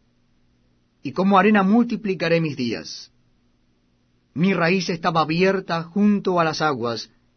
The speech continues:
y en mis ramas permanecía el rocío. Mi honra se renovaba en mí, y mi arco se fortalecía en mi mano. Me oían y esperaban, y callaban a mi consejo.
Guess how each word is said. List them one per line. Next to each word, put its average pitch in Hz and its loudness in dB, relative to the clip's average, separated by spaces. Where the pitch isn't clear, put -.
y 170 0
en 185 2
mis 165 -2
ramas 160 -2
permanecía 151 -4
el 131 -4
rocío. 101 -8
Mi 185 2
honra 202 2
se 185 -2
renovaba 170 2
en 139 -4
mí, 170 -4
y 185 0
mi 180 2
arco 180 0
se 175 -4
fortalecía 156 -2
en 135 -4
mi 120 -6
mano. 95 -10
Me 165 -2
oían 190 0
y 175 0
esperaban, 147 -2
y 160 -6
callaban 175 -2
a 151 -4
mi 151 -6
consejo. 127 -6